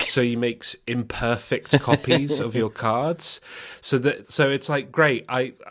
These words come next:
I'm gonna give you this c-, uh, this card because I really like the attack value on this, but then he'll get the attack value wrong. So it's like, the whole reason I got you to copy this card, you've just,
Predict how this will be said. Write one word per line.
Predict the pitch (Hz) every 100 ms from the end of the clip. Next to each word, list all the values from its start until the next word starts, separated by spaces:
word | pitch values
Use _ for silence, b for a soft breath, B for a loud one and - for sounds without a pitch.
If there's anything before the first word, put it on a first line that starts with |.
| -
I'm | 123 139
gonna | 139
give | 135 151 127
you | 131 135 127 123 B B B B
this | 123 123 165 - -
c-, | - 147
uh, | 120 120
this | 117 165 -
card | - 147 139 135
because | - - 113
I | 117
really | 117 117
like | 113 107 101
the | 107
attack | 104 - 147 -
value | 123 127 127 127 127
on | 120
this, | 123 123 107 - B B B -
but | 123
then | 113 123
he'll | 131
get | 127 107
the | 110
attack | 107 113 104
value | 104 101 98
wrong. | 98 92 90 87 -
So | - 117
it's | 110 127
like, | 117
the | 117
whole | 139 139
reason | 123 127 120 120
I | 110 104
got | - 117 107
you | 104
to | 95 98
copy | 110 101 101
this | 98
card, | - 107 95 90
you've | 92 90
just, | 101 -